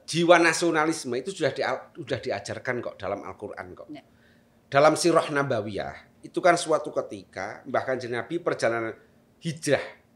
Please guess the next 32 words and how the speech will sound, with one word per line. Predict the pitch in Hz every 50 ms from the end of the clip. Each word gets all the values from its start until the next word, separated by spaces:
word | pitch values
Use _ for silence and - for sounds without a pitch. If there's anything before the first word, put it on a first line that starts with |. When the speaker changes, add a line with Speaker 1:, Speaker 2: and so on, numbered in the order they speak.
| _ _ _ _ _ _ _ _ _ -
Speaker 1:
dari | 127 120 113 120 117 113 107 101 92 - _ _ _ -
Makkah | 107 98 - - - 151 - -
ke | - 143 147 165 175 - - _ _ _ _ _ -
Madinah. | - 110 101 - 113 104 101 85 - -
Di | - 165 196 196 -
tengah | - 208 202 196 196 190
perjalanan, | - 214 190 - - 156 139 147 170 165 156 143 135 131 - -
beliau | - 165 175 175 180 180
itu | 180 180 175 202
sangat | 185 - - 185 180 175 180 180 - - 151
rindu | 180 196 185 160 143 139 175 185 165 123 - - - - _ -
terhadap | - 147 139 - 139 - - -
kota | 135 - 135 123 -
kelahirannya, | 127 117 117 113 107 104 104 98 104 101 90 78 - -
yaitu | 101 95 95 110 104
kota | 104 - 104 110 127 131 - _ _ _ _ _ _ _ - -
Makkah. | 85 - - - - - - - - _ _ _ _ _ _ _ _
Lalu | - 117 131 147 156 156 143 123 - - - _ _ _ _ _ _ _ _ -
dihampiri | 139 143 131 135 139 139 180 185 170 170 139
oleh | 135 135 131
Malaikat | 131 127 127 - 113 - - -
Jibril. | - - 113 110 101 92
Mbah, | 92 95 98 - 120 120 - -
Malaikat | 104 127 135 127 131 123 -
Jibril | 117 - 143 156 143
bertanya | - 123 - 135 147 147 139 123
kepada | 110 110 117 113
Mbah | 104 98 90 101
Kanjeng | 98 - 107 98
Nabi, | 95 87 - - 98 92 -
"Wahai | 101 131 139 160 160
Rasulullah, | 151 139 - 143 139 131 160 151 -